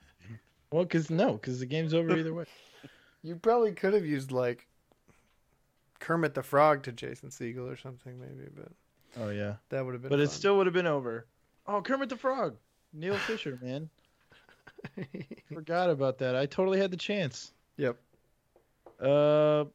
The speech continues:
Speaker 2: Oh, dude, I'm making all kinds of realizations right now as I'm looking at this.
Speaker 1: O'Shea Jackson Junior. Did he show up in, like, the second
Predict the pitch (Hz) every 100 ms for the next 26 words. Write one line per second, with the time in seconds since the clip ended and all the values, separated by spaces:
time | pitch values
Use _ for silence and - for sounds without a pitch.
0 | _ 156 151 143 123 135 139 127 - 135
1 | 135 131 120 131 123 - 127 117 123 120
2 | 117 117 117 117 117 120 - 120 120 120
3 | 123 120 131 120 120 120 120 - 123 123
4 | - 131 135 - - _ _ _ _ _
5 | _ _ _ _ _ 156 143 151 - 143
6 | 127 120 117 113 113 120 110 107 - 107
7 | 107 110 107 113 123 127 _ _ _ _
8 | _ _ _ _ _ _ _ _ 127 131
9 | 139 147 135 139 139 135 123 120 - -
10 | _ _ _ _ _ _ _ _ - -
11 | _ _ _ - 113 - - - - 143
12 | 127 135 135